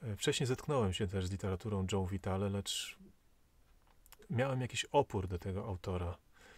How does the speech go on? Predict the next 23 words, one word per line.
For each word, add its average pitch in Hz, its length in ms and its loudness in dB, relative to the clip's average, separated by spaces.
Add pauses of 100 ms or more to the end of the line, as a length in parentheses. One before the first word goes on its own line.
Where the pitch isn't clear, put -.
(400)
Ym, 120 540 -4 (300)
treści - 380 2
były 123 200 2
bardzo 123 300 2
praktyczne, 127 520 -2
bardzo 113 260 -2
fajne, 123 360 0
ale 113 140 2
jego 113 380 2 (140)
osobiste 113 680 -2
jakieś 107 480 0
wędrówki, 113 560 0
opowiadania 107 580 0
trochę 104 240 -2
mnie 107 120 2
męczyły. 104 520 0 (480)
Ale 113 140 2
s-, - 200 -4 (120)
kierowany 135 400 2
z - 40 2
cieka-, 127 360 0
ciekawością 123 920 0 (240)
właśnie 110 400 0